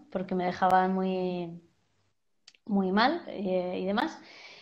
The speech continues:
Entonces, bueno, me hicieron pruebas de todo tipo,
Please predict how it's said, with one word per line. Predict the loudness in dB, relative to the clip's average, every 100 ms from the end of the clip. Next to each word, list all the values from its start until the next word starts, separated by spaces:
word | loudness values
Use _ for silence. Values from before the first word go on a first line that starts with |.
| -20 -20 _
Entonces, | 0 4 4 4 4 4 6 6 6 6
bueno, | 6 4 0 2
me | 4
hicieron | 6 4 2
pruebas | 0 -2 -2
de | -4
todo | -4 -6
tipo, | -6 -6 0 2 2